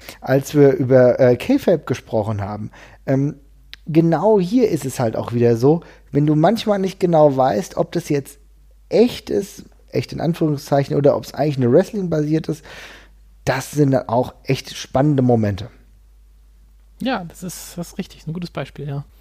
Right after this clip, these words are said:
Speaker 1: Willst du noch
Speaker 2: Ich hatte mir,
Speaker 1: Mhm.
Speaker 2: ja, ich hatte, ich hatte mir tatsächlich, äh, ich hatte große Schwierigkeiten, mich für eine zu entscheiden, aber ich habe mir erstmal so generell noch Jake Roberts aufgeschrieben.
Speaker 1: Ja, ja, ja.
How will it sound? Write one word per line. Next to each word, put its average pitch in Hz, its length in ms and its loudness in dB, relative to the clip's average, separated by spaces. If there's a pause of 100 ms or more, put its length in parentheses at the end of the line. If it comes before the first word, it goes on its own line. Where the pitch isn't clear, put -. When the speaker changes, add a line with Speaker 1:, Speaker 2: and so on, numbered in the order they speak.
Speaker 1:
Willst 123 220 -4
du 180 60 0
noch 170 80 4
Speaker 2:
Ich - 80 0
hatte 220 160 2
mir, 208 300 2 (100)
Speaker 1:
Mhm. 123 140 0
Speaker 2:
ja, 170 220 2
ich - 140 -10
hatte, 180 120 -8 (320)
ich - 60 -14
hatte 185 160 0
mir 180 120 2
tatsächlich, 170 640 -6
äh, 151 300 -2 (280)
ich - 60 -20
hatte 160 200 -2
große 185 340 -4
Schwierigkeiten, 175 500 0
mich 160 140 -6
für 160 80 -6
eine 156 160 -2
zu - 100 -10
entscheiden, 151 420 -2
aber 135 120 -4
ich 135 100 -8
habe 156 140 -6
mir 151 40 -6
erstmal 151 240 -6
so 147 80 -6
generell 165 380 0
noch 156 200 -4
Jake 147 220 -2
Roberts 165 280 0
aufgeschrieben. 139 520 -8
Speaker 1:
Ja, 95 120 -6 (200)
ja, 104 120 -16 (140)
ja. - 80 -18